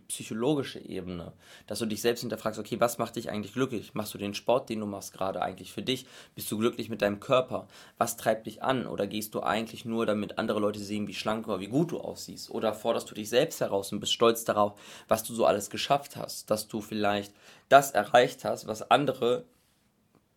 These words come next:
gerne erreichen würden, aber aufgrund, dass sie die Motivation oder die Disziplin und das Durchhaltevermögen nicht haben, eben nicht schaffen?“ Und hier ist eben der Punkt, wie funktioniert intrinsische Motivation?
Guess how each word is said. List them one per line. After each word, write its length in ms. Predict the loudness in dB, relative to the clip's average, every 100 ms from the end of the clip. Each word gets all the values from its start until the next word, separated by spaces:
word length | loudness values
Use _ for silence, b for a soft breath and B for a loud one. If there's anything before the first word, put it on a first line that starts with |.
| _
gerne 280 | 6 8 8
erreichen 400 | 4 2 0 -2
würden, 240 | -2 0 2
aber 100 | 0
aufgrund, 500 | 0 -4 -4 -6 -18 _ -10
dass 220 | -8 -4
sie 320 | -2 -4 -6
die 120 | -4
Motivation 800 | -4 -4 -4 -4 -2 -2 -2 -4 _ _ _ _ _ _ -8
oder 100 | -6
die 120 | -6 -2
Disziplin 640 | -2 -2 -10 -8 -6 -4
und 180 | -6 -8
das 140 | -2
Durchhaltevermögen 680 | 0 0 0 -8 -8 -6 -8
nicht 160 | -6 -2
haben, 220 | -2 -4 B B B B
eben 160 | -6 -2
nicht 220 | -4 -2
schaffen?“ 360 | -4 -4 -12 -20 _ _ _ B B B B B B B B _ _ 0
Und 500 | 2 2 0 -6 -16
hier 400 | -16 -4 4 6
ist 220 | 4 -2
eben 160 | -2 -2
der 80 | -2
Punkt, 360 | -2 -4 -4
wie 100 | -6
funktioniert 580 | -6 -6 -4 -2 -2 -2
intrinsische 680 | -4 -4 -2 -2 -2 -4 -4
Motivation? 760 | -6 -8 -10 -10 -6 -4 -4